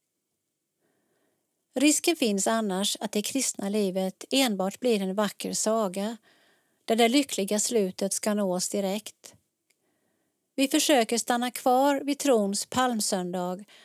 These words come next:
när vandringen med Jesus är enkel och svaren tycks självklara, eller åtminstone skynda förbi långfredagens mörker och påskaftonens tvivel,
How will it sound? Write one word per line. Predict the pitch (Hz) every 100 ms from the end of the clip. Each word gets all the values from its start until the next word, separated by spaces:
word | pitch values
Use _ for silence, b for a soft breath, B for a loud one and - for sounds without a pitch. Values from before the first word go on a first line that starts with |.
| b
när | - 233
vandringen | 254 269 214 202 202 202
med | 202
Jesus | 208 247 226 - 190
är | 208 -
enkel | 226 190 175 - 202 226
och | 247 233
svaren | 262 233 190 196
tycks | 196 202 -
självklara, | 233 233 220 - 196 190 196 226 B B B B
eller | 269 269 285 285
åtminstone | 320 311 - 233 226
skynda | 220 285 247 208
förbi | - 240 226 190 190
långfredagens | 233 254 226 202 196 190 208 -
mörker | 240 180 190 - 190 190 -
och | 214
påskaftonens | 240 247 - 202 190 - 208 208
tvivel, | - 233 202 190 202 202